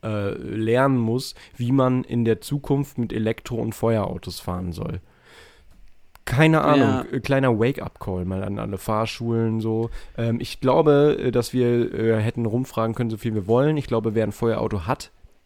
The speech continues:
Speaker 1: ähm, wir, äh, <clears throat> dann macht man damit auch Werbung. Da f-, fliegt man
Speaker 2: Das stimmt
Speaker 1: immer über die
Speaker 2: wahrscheinlich.
Speaker 1: Stadt mit so einem Banner hinten dran, wo drauf steht, ähm, "Fahrschule Pillepalle, äh, hat noch Plätze frei" oder was?
Speaker 2: Feuerautos.
Speaker 1: Feuerautos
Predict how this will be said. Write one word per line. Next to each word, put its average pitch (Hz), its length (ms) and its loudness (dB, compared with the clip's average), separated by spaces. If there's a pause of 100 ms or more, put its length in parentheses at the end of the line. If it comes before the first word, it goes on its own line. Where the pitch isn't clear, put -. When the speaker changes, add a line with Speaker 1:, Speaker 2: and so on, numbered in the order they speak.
(200)
Speaker 1:
ähm, 110 540 0
wir, 113 200 2 (460)
äh, - 0 -
<clears throat> - 160 2
dann 113 320 0
macht 110 280 -4
man 104 100 -2
damit 98 320 -4
auch - 180 -6
Werbung. - 400 -10 (460)
Da 107 80 -4
f-, - 180 -12 (100)
fliegt - 600 -2
man 135 80 8
Speaker 2:
Das 127 60 4
stimmt 127 120 4
Speaker 1:
immer 120 120 4
über 151 100 4
die 117 100 2
Speaker 2:
wahrscheinlich. 120 160 0
Speaker 1:
Stadt 143 320 0
mit 117 140 -2
so 117 80 0
einem 107 100 0
Banner 127 260 2
hinten 123 360 -2
dran, 113 320 -2
wo 107 60 -2
drauf 107 320 -4
steht, 107 500 -2
ähm, 98 400 -2 (260)
"Fahrschule 117 480 -2
Pillepalle, 107 1120 0
äh, 98 60 -2
hat 104 180 -4
noch 104 120 -4
Plätze 123 360 -4
frei" - 300 -6
oder 120 40 -2
was? 117 80 -4
Speaker 2:
Feuerautos. 147 880 2
Speaker 1:
Feuerautos 123 420 2